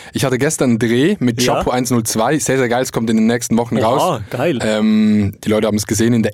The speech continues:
Speaker 1: Insta-Story.
Speaker 2: Aber
Speaker 1: Und
Speaker 2: man
Speaker 1: dann
Speaker 2: kann noch nichts dazu sagen, oder?
Speaker 1: Ja, es ist so ein Format.
Speaker 2: Okay, ein Format,
Speaker 1: Ein
Speaker 2: okay.
Speaker 1: Format, ja,
Speaker 2: Ja,
Speaker 1: das
Speaker 2: okay.
Speaker 1: kommt in Zukunft.
Speaker 2: Okay,
Speaker 1: Aber
Speaker 2: ein
Speaker 1: da kann
Speaker 2: Format.
Speaker 1: ich noch nicht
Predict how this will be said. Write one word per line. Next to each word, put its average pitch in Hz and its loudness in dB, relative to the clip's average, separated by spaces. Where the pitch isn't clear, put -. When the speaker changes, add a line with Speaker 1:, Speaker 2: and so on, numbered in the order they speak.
Speaker 1:
Insta-Story. 123 0
Speaker 2:
Aber 139 -4
Speaker 1:
Und 147 0
Speaker 2:
man 165 0
Speaker 1:
dann 131 2
Speaker 2:
kann 175 0
noch 147 -2
nichts 202 -2
dazu 143 -4
sagen, 117 -2
oder? 147 -8
Speaker 1:
Ja, 107 0
es 120 -2
ist - -4
so 131 0
ein 113 2
Format. 98 -2
Speaker 2:
Okay, 135 -2
ein 123 -2
Format, 113 -4
Speaker 1:
Ein 151 0
Speaker 2:
okay. 190 2
Speaker 1:
Format, 110 0
ja, 110 2
Speaker 2:
Ja, - 0
Speaker 1:
das 101 0
Speaker 2:
okay. 233 2
Speaker 1:
kommt 113 -4
in 101 -4
Zukunft. 104 -2
Speaker 2:
Okay, - -4
Speaker 1:
Aber 110 2
Speaker 2:
ein 104 0
Speaker 1:
da 120 -2
kann 123 -4
Speaker 2:
Format. 113 0
Speaker 1:
ich 104 -4
noch 104 0
nicht 113 -2